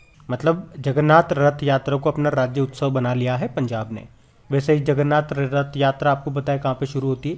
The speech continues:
पुरी उड़ीसा में। ये वही पुरी है, अ, जो चौबीसों घंटे सातों दिन नल से स्वच्छ जल देता है और ऐसा करने वाला ये पहला शहर बना था।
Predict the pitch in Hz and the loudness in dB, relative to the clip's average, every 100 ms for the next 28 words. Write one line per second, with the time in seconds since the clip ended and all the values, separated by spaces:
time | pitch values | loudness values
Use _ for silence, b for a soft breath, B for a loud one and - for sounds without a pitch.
0 | - - 143 139 156 - b b - 139 | -10 -4 0 0 -2 -10 b b 0 2
1 | 131 123 101 - - - - 135 127 147 | 2 0 -12 -14 -20 -20 -12 -4 2 4
2 | 160 160 160 170 170 b b b b - | 4 2 4 2 0 b b b b -8
3 | 139 135 143 151 151 151 151 147 151 190 | -4 -2 4 4 4 2 2 2 2 0
4 | 233 - 160 143 170 151 151 185 160 139 | -2 -4 -2 0 0 2 2 2 2 2
5 | 156 151 180 226 - 160 160 180 143 143 | 2 0 -2 -2 -4 -4 -2 -4 0 0
6 | 135 123 123 110 160 - 135 131 139 131 | 0 -2 -2 -2 -2 -4 -4 -2 -2 -2
7 | 123 131 123 123 127 139 120 120 202 - | -2 0 0 0 0 -2 -2 0 -2 -4
8 | B B - 139 120 113 101 - 98 | B B 0 2 2 -2 -6 -10 -14